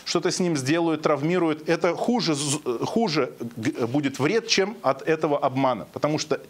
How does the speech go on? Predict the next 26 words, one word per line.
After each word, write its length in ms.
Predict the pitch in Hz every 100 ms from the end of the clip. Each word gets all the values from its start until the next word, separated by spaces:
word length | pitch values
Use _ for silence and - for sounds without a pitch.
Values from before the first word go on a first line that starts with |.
| -
этим 300 | 151 160 135
обманом 400 | 123 143 135 117
ты 100 | 127
защищаешь 640 | 135 - 139 156 135 131
этого 180 | - 110
человека. 440 | - 104 92 76 - - - - - - - -
Вот, 280 | 113 95 -
поэтому 520 | 135 185 190 190 208 -
<clears throat> 800 | 180 185 - - - - - -
вот 180 | 117 127
такие 360 | 151 139 160 139
вещи. 340 | 123 - 87 - - -
Я 140 | 185
хочу 260 | 214 254 254
перечислить 580 | 240 226 233 262 226 185
все 280 | - 208 196
эти 160 | -
моменты. 760 | 190 185 170 208 233 185 139 107 - -
Вот 160 | 156 160
материнский 540 | 190 208 226 226 220
капитал, 520 | 196 190 185 190 156
точно 300 | - 190 202
так 220 | 185 190 120
же. 80 |
Материнский 480 | 135 175 233 240 233
капитал. 600 | 226 214 214 226 131 90